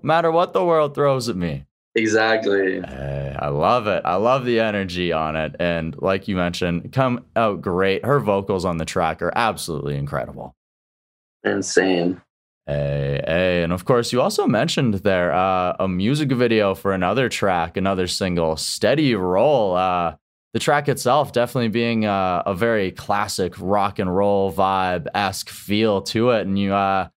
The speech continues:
Speaker 1: definitely got, uh, some rock and roll party vibes going on for this music video as well. Who helped you to put this together? What was the shoot like?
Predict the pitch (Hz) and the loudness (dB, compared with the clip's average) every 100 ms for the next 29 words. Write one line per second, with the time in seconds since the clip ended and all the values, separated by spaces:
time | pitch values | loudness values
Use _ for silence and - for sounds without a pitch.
0 | _ _ - 147 143 131 135 127 127 110 | _ _ -2 0 2 2 2 2 2 2
1 | 101 139 104 85 - _ _ 143 202 185 | 0 -2 -2 -6 -12 _ _ 2 2 2
2 | 185 147 147 165 165 156 139 123 - - | 0 2 4 6 6 6 4 2 0 0
3 | 147 151 135 135 127 135 139 127 107 131 | 2 4 2 2 4 4 4 2 0 2
4 | 123 117 120 120 120 110 120 123 110 104 | 2 2 2 2 0 0 0 -2 -2 -2
5 | 113 113 110 98 98 95 143 98 139 285 | 0 2 2 2 2 2 4 2 0 2
6 | 226 240 320 196 151 175 156 143 107 131 | 0 0 0 2 2 0 0 0 2 2
7 | 160 101 139 220 180 - 330 85 78 71 | 4 2 2 0 -2 0 0 2 0 -2